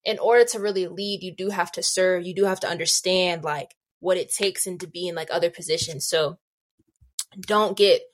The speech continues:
even when you make it to the top, don't forget where you came from. So, like, don't, don't lose sight of all that. Um, and yeah, that's all, that's all I had to say with that. Cheyenne, anything else?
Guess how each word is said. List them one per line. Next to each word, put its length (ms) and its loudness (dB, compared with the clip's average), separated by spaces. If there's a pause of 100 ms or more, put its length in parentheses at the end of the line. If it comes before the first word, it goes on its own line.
(140)
even 240 4
when 120 2
you 80 2
make 180 4
it 100 2
to 100 -2
the 80 2
top, 380 2
don't 160 -2
forget 280 0
where 100 -6
you 100 -14
came 300 -6
from. 340 -12 (480)
So, 180 0
like, 240 2
don't, 360 2 (320)
don't 200 -2
lose 180 -2
sight 240 0
of 80 -4
all 180 -4
that. 300 -6 (800)
Um, 460 2 (240)
and 180 0
yeah, 300 6
that's 260 2
all, 240 2
that's 300 -4
all 100 -6
I 100 2
had 200 -2
to 80 -4
say 240 0
with 200 -4
that. 340 4 (1120)
Cheyenne, 340 0
anything 240 0
else? 360 -6